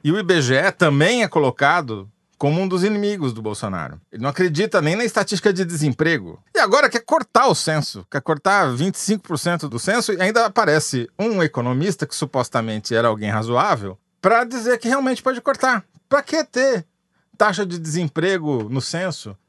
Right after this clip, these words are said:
Porque é o único lugar onde se calcula o desemprego municipal. Nenhuma outra estatística calcula. Pra que ter dados detalhados de igualdade? Porque é o único jeito de você calcular a desigualdade municipal. Quer dizer,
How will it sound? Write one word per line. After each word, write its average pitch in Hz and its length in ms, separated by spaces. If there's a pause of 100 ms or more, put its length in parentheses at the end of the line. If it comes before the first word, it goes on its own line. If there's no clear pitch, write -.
(240)
Porque 165 240
é 160 40
o 156 40
único 208 320
lugar 165 300
onde 190 140
se 170 140
calcula 170 440
o - 20
desemprego 160 480
municipal. 151 760
Nenhuma 170 380
outra 180 220
estatística 156 500
calcula. 143 420 (120)
Pra 254 160
que 285 200
ter 247 300
dados 202 480
detalhados 202 640
de 175 80
igualdade? 175 760 (300)
Porque 147 200
é - 20
o 143 40
único 156 200
jeito 139 180
de - 60
você 156 80
calcular 151 420
a 143 40
desigualdade 143 580
municipal. 165 640
Quer 226 100
dizer, 220 260